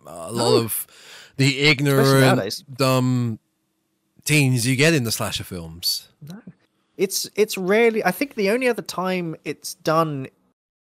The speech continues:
Speaker 2: was in, I believe it's Candyman,
Speaker 1: Mm.
Speaker 2: where you get the backstory behind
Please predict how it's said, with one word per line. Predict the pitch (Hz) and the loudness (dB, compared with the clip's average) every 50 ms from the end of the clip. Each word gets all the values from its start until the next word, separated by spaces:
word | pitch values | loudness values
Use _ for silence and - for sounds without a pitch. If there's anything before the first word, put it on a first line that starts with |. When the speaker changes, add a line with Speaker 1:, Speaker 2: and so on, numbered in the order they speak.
| _ _ _ _ - | _ _ _ _ -10
Speaker 2:
was | - 156 147 147 147 147 127 - | -2 0 2 4 4 2 0 -2
in, | - 151 147 143 143 139 139 139 139 139 135 - | -4 -4 -4 -2 -4 -6 -8 -8 -8 -10 -10 -10
I | 143 | -12
believe | 135 - 151 170 175 175 | -6 -4 -4 -4 -4 -6
it's | - - | -10 -12
Candyman, | - - 156 156 156 143 131 120 113 104 101 101 104 - _ _ _ _ _ _ 127 | -4 -2 0 0 0 0 -2 -2 -2 -2 -4 -6 -10 -14 _ _ _ _ _ _ -6
Speaker 1:
Mm. | 135 127 117 | -6 -4 -2
Speaker 2:
where | 107 139 131 131 | 2 4 4 4
you | 135 131 143 139 139 - | 4 4 2 0 0 2
get | - 170 190 185 185 170 | 2 2 2 2 0 -4
the | 156 | -4
backstory | - - 156 165 170 - - - - 160 143 131 127 120 - | 0 2 2 2 2 0 -4 -2 2 2 2 2 2 0 -2
behind | 123 101 - 143 147 151 151 147 139 131 123 120 123 | -2 0 2 2 4 4 2 0 -2 -4 -6 -8 -10